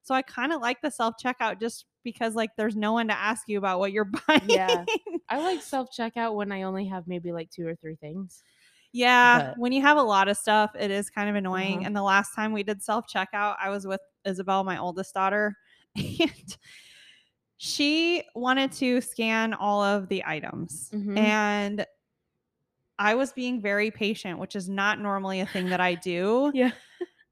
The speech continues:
Speaker 1: I really wanted to, like, rush her along, and she was driving me crazy because then she accidentally scanned something twice, and then you have
Speaker 2: Yeah.
Speaker 1: to wait for them to come over and
Speaker 2: Uh-huh.
Speaker 1: delete the item, and it wasn't an expensive item, and I just straight up told her, I'm like,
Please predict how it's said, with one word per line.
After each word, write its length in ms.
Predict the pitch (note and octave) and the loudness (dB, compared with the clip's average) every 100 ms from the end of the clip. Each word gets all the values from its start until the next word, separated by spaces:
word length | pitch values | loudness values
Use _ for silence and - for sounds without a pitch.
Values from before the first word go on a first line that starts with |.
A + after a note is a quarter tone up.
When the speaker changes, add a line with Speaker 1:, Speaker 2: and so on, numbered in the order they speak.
| - | 4
Speaker 1:
I 80 | A3+ | 6
really 400 | A3+ A#3 B3 B3+ | 8 8 8 6
wanted 220 | C4 C#4 | 6 4
to, 100 | C#4+ | 6
like, 180 | C#4 C4+ | 4 4
rush 300 | G#3+ G#3+ - | 4 4 4
her 120 | A#3 | 6
along, 480 | A3+ G3 F#3+ G#3+ A#3 | 6 4 2 2 2
and 100 | A3 | 0
she 100 | A#3+ | 0
was 120 | G#3 | 2
driving 300 | G#3 A3 A#3 | 4 4 6
me 100 | A#3 | 2
crazy 440 | - F#3+ G#3 A#3+ | 2 0 2 0
because 280 | A#3+ A3+ A3 | -2 -2 -2
then 120 | G#3+ | 0
she 120 | G#3+ A3+ | 0 0
accidentally 400 | A3 A#3+ A3 G3+ | 0 -4 -8 -8
scanned 340 | - F3+ F#3+ | -6 -6 -4
something 320 | A#3+ G#3+ C4+ | -6 -6 -8
twice, 500 | C4 D#4 E4 C#4+ A#3+ | -2 2 4 4 2
and 100 | G#3+ G#3 | 0 0
then 80 | |
you 60 | E3+ | 2
have 120 | E3 | 2
Speaker 2:
Yeah. 40 | E3+ | 0
Speaker 1:
to 100 | G3 | -2
wait 360 | F3+ G3+ A3+ | -2 -4 -2
for 80 | B3+ | 0
them 200 | B3+ C4+ | 2 0
to 60 | C#4 | -2
come 280 | C#4+ D4 D#4 | -2 0 2
over 560 | D#4+ D4 C4+ A#3 A3 | 4 4 6 6 6
and 240 | G#3 G3 F#3 | 4 0 -2
Speaker 2:
Uh-huh. 280 | F3+ F3+ F#3 | -4 -4 -4
Speaker 1:
delete 380 | G3 G3 G#3+ - | -2 -2 -2 -2
the 120 | A#3 | 0
item, 380 | C4+ D4+ A3 G3+ - - B3+ | 2 2 2 -2 -12 -4 0
and 80 | |
it 80 | C4+ | 4
wasn't 260 | B3 B3+ C#4+ | 4 4 4
an 60 | C4+ | 0
expensive 380 | - B3 A#3+ | -2 -2 0
item, 420 | G#3+ F#3+ G#3+ C4 B3+ | 0 2 4 2 2
and 140 | A3+ | 2
I 100 | A3 | 4
just 180 | C4 - | 2 0
straight 240 | A3+ G#3 | 0 2
up 140 | A3 - | 2 0
told 240 | G3+ G3 | -2 2
her, 240 | A#3 A#3+ | 2 2
I'm 160 | G#3+ G#3+ | 0 0
like, 320 | G#3 G3+ - | 0 -2 -4